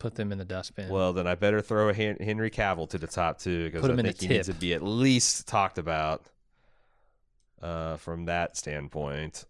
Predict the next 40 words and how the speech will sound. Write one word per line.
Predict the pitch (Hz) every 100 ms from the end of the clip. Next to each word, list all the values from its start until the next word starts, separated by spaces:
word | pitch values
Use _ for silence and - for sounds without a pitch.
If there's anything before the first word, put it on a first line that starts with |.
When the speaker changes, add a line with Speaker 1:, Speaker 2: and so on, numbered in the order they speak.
| -
Speaker 2:
Uh, | 60 64 60 57 55 53 -
ooh. | 82 131 160 _ _ -
Speaker 1:
Oh, | 135 135 139 135 120 104 110
man, | 117 143 147 139 110
there's | 104
so | - 156
many | 135
to | 110 117
the | 101
top. | 120 107 98 - _
Speaker 2:
So | - 107
many, | 123 170 160
yeah. | 117 139
It's, | - -
it's | 101 -
your | 92 95 104
fault. | 104 85 - - - - - - - - - - -
Speaker 1:
I | -
can't, | - 135 123 - -
I |
can't | - 143
help | 127 160
it. | 113
They're | 110
all | 117
so | 131 127
good. | 120 123 101 95 - _ - - _ -
Speaker 2:
Uh, | 92 85 82 80 80
what | 82 127
do | 135
we | 120
have | 101 98
up | 85 -
here? | 69
Speaker 1:
Like, | -
Speaker 2:
Okay, | -
Speaker 1:
I | 127
really | 127 135 127
Speaker 2:
goodness. | 120 117
Speaker 1:
enjoyed | 127 117 107 98